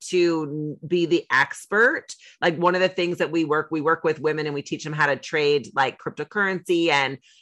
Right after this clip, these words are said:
and foreign exchange. We work with an academy that does that, right? And a lot of times, w-, like you said, women are taught to get married. And I'm gonna say, I'm gonna be the first to, I'll get shot for this. I'm sure I'll get hate mail,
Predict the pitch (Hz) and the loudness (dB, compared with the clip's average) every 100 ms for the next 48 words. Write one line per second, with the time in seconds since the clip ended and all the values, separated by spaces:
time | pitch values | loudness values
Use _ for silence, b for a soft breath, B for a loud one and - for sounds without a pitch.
0 | _ 147 156 147 170 156 135 - 208 190 | _ -2 -2 0 0 0 -2 -4 -2 0
1 | 185 160 160 156 156 139 - 151 143 135 | 0 0 0 0 -2 -4 0 2 2 0
2 | 127 113 220 226 147 127 165 - - 170 | -4 0 0 2 2 2 0 0 -4 0
3 | 156 175 277 - 156 143 147 - _ _ | 4 4 2 0 0 0 -4 -14 _ _
4 | _ 165 143 - 156 151 196 254 214 170 | _ -10 -6 0 0 0 -2 0 4 4
5 | 160 160 151 160 156 - 160 - 160 175 | 4 2 2 0 0 4 4 4 -2 0
6 | 151 180 180 156 - 185 185 185 196 302 | 0 4 4 4 2 0 2 4 4 2
7 | 330 - 214 160 131 170 190 185 170 175 | -2 2 4 4 4 2 2 2 2 2
8 | 185 185 185 180 175 - 165 147 - 135 | 0 0 0 2 0 0 2 2 0 -2
9 | 127 147 - 151 131 135 131 123 | -2 -2 0 -2 -2 -4 -4 -6